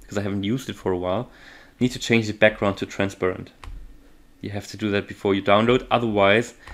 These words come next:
you have a dark background. So just download it again. And by the way, you can, um, they have under, under my downloads, you can always see all your downloads, right? So every design that you've downloaded, or every banner,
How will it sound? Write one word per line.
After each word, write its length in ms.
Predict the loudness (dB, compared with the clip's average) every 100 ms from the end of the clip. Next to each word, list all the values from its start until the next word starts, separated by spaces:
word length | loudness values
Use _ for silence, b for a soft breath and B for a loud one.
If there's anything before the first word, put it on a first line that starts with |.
| B B -10
you 120 | -8
have 200 | -4 -4
a 40 | -2
dark 360 | -2 -2 -4
background. 520 | -10 -8 -12 -12 -14 -20 _ _ _ _ _ _ -20 -20 -20 _ _ _ _ -20 -18
So 120 | -12
just 260 | -8 -6 2
download 340 | 4 6 4
it 120 | 4 2
again. 420 | 2 2 0 -6 B B B
And 120 | -4 4
by 100 | 6
the 80 |
way, 160 | 8 6
you 120 | 6
can, 300 | 2 0 2
um, 260 | 2 0 -2 -2
they 140 | -2
have 220 | 0 -6 -8 -10 -2
under, 240 | -2 0 0
under 180 | 2
my 260 | 6 8 8
downloads, 680 | 8 6 6 6 4 2 -6 _ B B B
you 100 | -2
can 140 | 2
always 320 | 4 6 4 2
see 280 | -4 -2
all 320 | 2 4 4 4
your 140 | 2
downloads, 760 | 4 4 2 0 -2 -6 -12 -2
right? 280 | 2 2
So 200 | 2 -4 2
every 320 | 2 2 -4
design 440 | -2 0 2 2
that 120 | 0
you've 160 | -6 0
downloaded, 520 | 4 6 6 4 4
or 100 | 4
every 240 | 2 2 0
banner, 520 | 6 6 6 4